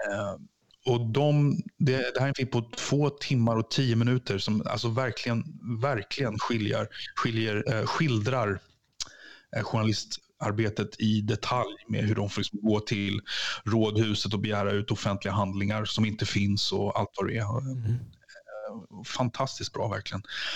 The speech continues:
Speaker 1: Eh, och så har du då Stanley Tucci är ju skådespelaren jag vill titta mest på i den här
Speaker 2: Ja,
Speaker 1: filmen.
Speaker 2: som vi nämnde
Speaker 1: Han är,
Speaker 2: tidigare.
Speaker 1: ja, som vi nämnde tidigare.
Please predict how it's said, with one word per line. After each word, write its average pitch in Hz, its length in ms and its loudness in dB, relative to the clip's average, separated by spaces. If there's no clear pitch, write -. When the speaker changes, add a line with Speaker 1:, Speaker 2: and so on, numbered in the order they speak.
Speaker 1:
Eh, 101 440 0
och - 140 -2
så - 140 0
har 123 140 4
du 120 60 4
då 107 300 2
Stanley 117 360 2
Tucci 117 640 0
är 113 40 2
ju 110 280 2
skådespelaren 110 440 0
jag 107 80 4
vill 107 80 0
titta 117 240 0
mest 117 280 0
på 104 300 -4
i - 140 -6
den 101 120 2
här 95 140 -2
Speaker 2:
Ja, - 40 0
Speaker 1:
filmen. 123 420 10
Speaker 2:
som 131 160 8
vi 117 60 12
nämnde 113 160 12
Speaker 1:
Han 113 80 8
är, 117 40 4
Speaker 2:
tidigare. 113 440 8
Speaker 1:
ja, 107 200 0
som 123 220 0
vi 123 60 0
nämnde 117 220 2
tidigare. 107 260 -2